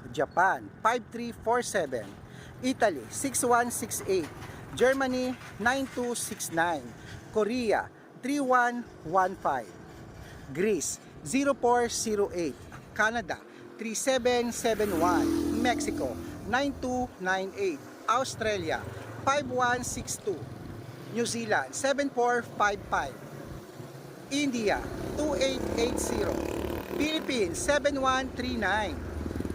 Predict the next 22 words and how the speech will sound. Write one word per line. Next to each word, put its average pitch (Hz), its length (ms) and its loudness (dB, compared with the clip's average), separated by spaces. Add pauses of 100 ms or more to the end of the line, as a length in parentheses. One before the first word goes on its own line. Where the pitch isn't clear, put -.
Thailand 214 520 2 (400)
two 294 200 0
three 269 320 -2 (160)
eight 240 280 -2
one, 185 320 4 (520)
Taiwan 220 480 2 (400)
six - 320 -2
two 269 240 -2
seven 220 440 2
seven, 151 400 0 (840)
Malaysia 226 640 2 (360)
seven 220 400 2
three 285 320 -2 (160)
eight 226 320 -2
four, 151 360 2 (360)
Dubai 165 480 4 (640)
two 294 240 0
two 269 240 -2
six - 320 -2
six, - 560 -2 (400)
Hong 262 240 4
Kong 220 320 2